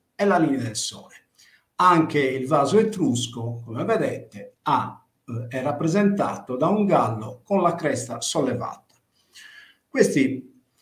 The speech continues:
queste figure vengono chiamate a Roma, come antenati dei romani,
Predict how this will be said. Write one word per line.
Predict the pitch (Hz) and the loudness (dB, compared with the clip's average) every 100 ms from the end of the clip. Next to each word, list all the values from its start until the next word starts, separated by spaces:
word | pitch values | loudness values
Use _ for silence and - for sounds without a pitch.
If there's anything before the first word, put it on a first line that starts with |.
| _ _ _ - | _ _ _ -4
queste | - - 151 | -2 2 2
figure | 185 170 139 123 131 - - | 2 4 4 4 2 -2 -2
vengono | 208 170 151 151 | 4 4 4 2
chiamate | 190 175 151 - - 120 117 - | 0 0 -2 -4 -10 -10 -10 -4
a | 208 | 0
Roma, | 226 190 135 - - - - _ _ _ _ _ _ _ | 0 2 2 0 -8 -12 -20 _ _ _ _ _ _ _
come | 151 - - 120 | -4 -4 -4 -8
antenati | - 123 139 160 - 160 | -10 -6 -2 -2 -2 -2
dei | 165 | -2
romani, | 240 190 - - | 0 -2 -4 -10